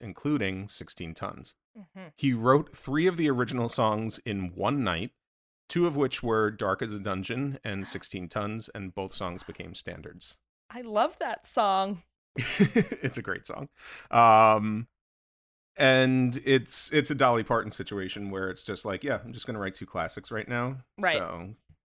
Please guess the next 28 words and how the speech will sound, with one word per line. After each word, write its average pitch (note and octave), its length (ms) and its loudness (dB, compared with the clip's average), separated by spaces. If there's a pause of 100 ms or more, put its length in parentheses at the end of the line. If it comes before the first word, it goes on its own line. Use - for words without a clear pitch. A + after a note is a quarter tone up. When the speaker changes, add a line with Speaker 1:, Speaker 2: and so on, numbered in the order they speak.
(180)
Speaker 1:
like, F2+ 160 -12
just - 160 -12
give E3+ 100 -6
me G3+ 60 4
Speaker 2:
Oh, A3+ 40 4
Speaker 1:
a - 20 2
Speaker 2:
you A#3 60 0
Speaker 1:
minute. C4 100 4
Speaker 2:
wanted B3 240 4
standards A3+ 580 0
that G#3 120 -2
everybody's G#3 460 0
gonna G3 280 -2
sing F#3+ 320 -4
for G#3+ 360 0
the G3+ 140 -2
next - 520 -8
hundred G#3 420 -6
years? A3+ 400 -2 (460)
I A3+ 100 4
got F3 340 6
this. D3+ 280 -4
Give A3 180 -4
me A3 160 2
a G3 240 8 (240)
Speaker 1:
<laughs> - 200 -6
Speaker 2:
quick C4+ 280 -2
break, G#3 440 4